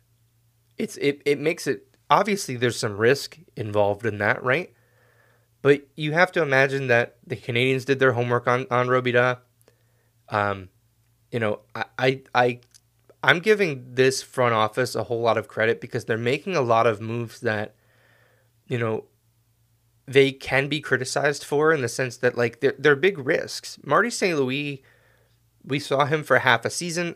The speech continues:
I'm a big believer in a lot of the things he has to say.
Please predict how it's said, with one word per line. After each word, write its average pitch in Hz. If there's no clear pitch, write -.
I'm 147
a 127
big 127
believer 117
in 143
a 135
lot 120
of 127
the 123
things 127
he 127
has 123
to -
say. 135